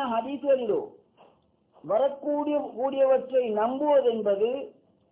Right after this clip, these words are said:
அல்லாஹ்வுக்கு அது எந்த விதத்தில் பொருத்தமாக இருக்கின்றதோ அதே போன்று நம்புவதென்பது,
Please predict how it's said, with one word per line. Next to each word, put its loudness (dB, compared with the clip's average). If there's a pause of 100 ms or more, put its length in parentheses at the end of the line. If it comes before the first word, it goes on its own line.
(1400)
அல்லாஹ்வுக்கு 0
அது 2
எந்த 2
விதத்தில் 0
பொருத்தமாக 2
இருக்கின்றதோ 2
அதே 4
போன்று 2
நம்புவதென்பது, 2